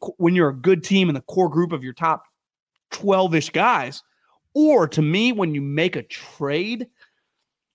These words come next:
like, you trade for Von Miller, you trade for Christian McCaffrey, you trade for whoever,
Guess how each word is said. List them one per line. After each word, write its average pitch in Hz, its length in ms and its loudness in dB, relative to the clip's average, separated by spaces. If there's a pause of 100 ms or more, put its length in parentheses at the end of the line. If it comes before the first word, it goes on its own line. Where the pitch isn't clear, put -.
like, 190 160 -2
you 233 160 -4
trade 262 340 0
for 208 100 -2
Von 170 300 2
Miller, 165 280 2
you 196 100 0
trade 226 340 -2
for 202 80 -6
Christian 170 340 -2
McCaffrey, 156 400 -2
you 202 120 -6
trade 233 360 -2
for 165 120 -6
whoever, 185 600 0